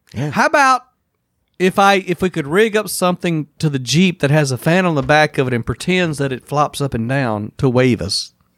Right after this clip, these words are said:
Speaker 1: But then that eliminates the best part, which is the girls in the bikinis.
Speaker 2: I know.
Speaker 1: They
Speaker 2: But
Speaker 1: don't
Speaker 2: you
Speaker 1: even
Speaker 2: know
Speaker 1: have
Speaker 2: the girls in bikinis ain't gonna happen.
Speaker 1: Well, there's gonna be girls in bikinis there.
Speaker 2: Yeah, but they're not gonna wave. They're gonna,
Speaker 1: Yeah,
Speaker 2: they're
Speaker 1: but if
Speaker 2: gonna
Speaker 1: they see
Speaker 2: fan us for forty-five
Speaker 1: but if
Speaker 2: minutes.
Speaker 1: they see microphones, they might think that we're actually famous.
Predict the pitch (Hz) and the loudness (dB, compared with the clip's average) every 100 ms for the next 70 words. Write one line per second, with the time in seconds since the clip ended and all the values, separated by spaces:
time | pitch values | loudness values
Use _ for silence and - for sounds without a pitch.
0 | _ _ - 110 135 139 131 123 120 117 | _ _ -4 0 2 4 4 4 2 2
1 | - 98 117 - 127 127 92 95 90 92 | 0 0 0 2 2 2 0 -4 -6 -4
2 | 92 104 92 92 85 - 113 - - 135 | -2 -2 -2 -4 -6 -6 -8 -8 -10 -10
3 | 113 98 98 98 _ - 123 190 220 254 | -10 -8 -8 -10 _ -2 2 4 4 2
4 | 165 170 160 143 131 151 120 120 110 104 | 2 2 0 0 -2 -2 -2 -2 -4 -6
5 | 98 - - _ _ _ _ _ 107 113 | -8 -10 -18 _ _ _ _ _ -4 -2
6 | 156 202 208 127 123 110 101 90 98 87 | 0 0 -2 2 2 2 0 -4 -4 -4
7 | - 87 123 190 220 330 320 220 139 151 | -6 -6 -6 -4 -4 -2 0 2 2 2
8 | 185 202 269 220 131 147 190 147 226 226 | 0 -2 -2 -4 0 2 2 2 2 2
9 | 202 226 247 226 220 214 196 214 214 196 | 2 2 2 0 0 -2 0 2 2 2
10 | 202 190 160 196 202 - - 175 113 139 | 2 2 2 2 2 2 2 0 2 0
11 | - - 90 85 85 123 156 117 127 127 | 0 -2 0 0 0 2 2 2 0 0
12 | 104 82 95 95 - 82 - 98 - - | 0 0 2 0 -2 -6 -2 0 0 -2
13 | - - | -8 -10